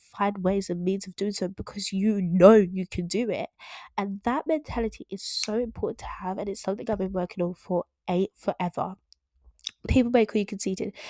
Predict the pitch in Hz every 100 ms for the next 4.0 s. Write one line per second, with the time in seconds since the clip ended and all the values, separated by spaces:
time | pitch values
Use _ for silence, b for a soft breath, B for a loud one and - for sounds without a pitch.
0 | B - 240 233 220 202 - 208 190 185
1 | 190 - - - - 208 - - - -
2 | - - B - - 247 233 214 202 208
3 | 190 185 180 175 - - 190 - - -